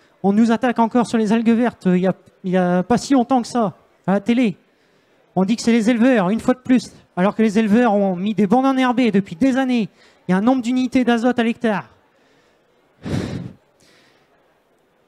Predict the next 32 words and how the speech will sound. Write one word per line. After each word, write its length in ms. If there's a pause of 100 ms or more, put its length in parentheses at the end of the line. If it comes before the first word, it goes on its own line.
(380)
Ici, 500 (580)
j'ai 120
un 80
article 280
de 120
France 280
trois, 320
un 160
autre 160
de 220
Trégor, 640 (440)
qui 120
parle 320
de 80
la 100
station 400
d'épuration 640
de 160
Guingamp, 580
qui 220
re-, 140
rejette 600 (200)
ses 260
eaux 80
usées 340
quatre-vingt-dix 640
jours 180
par 240
an 220 (280)
dans 100
le 80
Trieux. 480